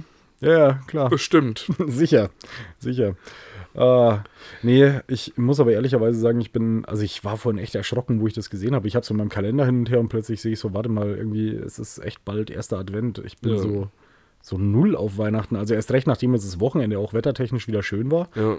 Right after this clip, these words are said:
Speaker 1: Heute war's zwar scheiße, die, ne-, aber ich glaub, morgen soll schon wieder ganz geil werden.
Speaker 2: Ich hab keine Ahnung.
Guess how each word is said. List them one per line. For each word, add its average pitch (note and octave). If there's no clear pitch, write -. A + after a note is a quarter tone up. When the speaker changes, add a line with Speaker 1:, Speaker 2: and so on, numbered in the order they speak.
Speaker 1:
Heute D#3
war's C#3+
zwar B2
scheiße, C#3
die, E3+
ne-, C3
aber A2+
ich A2
glaub, A#2+
morgen C3
soll D3
schon C3
wieder A#2+
ganz A2
geil F2
werden. E3+
Speaker 2:
Ich A2
hab G#2+
keine G#2+
Ahnung. G2+